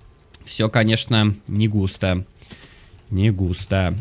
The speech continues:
Что у меня из вещей? Только лом. Ладно, е-мое. Это, конечно, очень проблематично все. А по трубе? О, нет, по трубе я не заберусь, скорее всего, наверх. Тупо потому, что она достаточно здесь есть этот, как его,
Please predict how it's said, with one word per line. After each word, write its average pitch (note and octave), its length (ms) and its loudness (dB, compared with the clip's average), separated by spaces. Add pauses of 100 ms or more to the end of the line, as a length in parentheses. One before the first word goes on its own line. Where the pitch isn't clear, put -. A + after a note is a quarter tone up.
(120)
Что D3+ 240 2
у C3+ 40 6
меня A#2 180 8
из G#2+ 100 2
вещей? C3 300 6
Только E3+ 320 4
лом. C3 340 8 (480)
Ладно, D3+ 880 6
е-мое. G2 880 0 (540)
Это, - 160 -6
конечно, B2+ 480 4
очень A#2 240 2
проблематично A2+ 840 2
все. - 220 -2
А A#2+ 80 4
по D3+ 100 4
трубе? F#3+ 540 6 (640)
О, C3 280 6 (340)
нет, B2+ 160 4
по A#2 100 0
трубе C3+ 320 2
я C3+ 60 6
не B2+ 100 6
заберусь, C3 420 2
скорее G2+ 280 2
всего, G2+ 320 0
наверх. A#2 520 2 (1080)
Тупо E3 240 6
потому, D3 540 6
что D3+ 580 8
она C#3 520 6
достаточно C3 640 2
здесь B2 360 2
есть A#2+ 360 0
этот, G#2 300 0
как - 260 -6
его, F2+ 380 0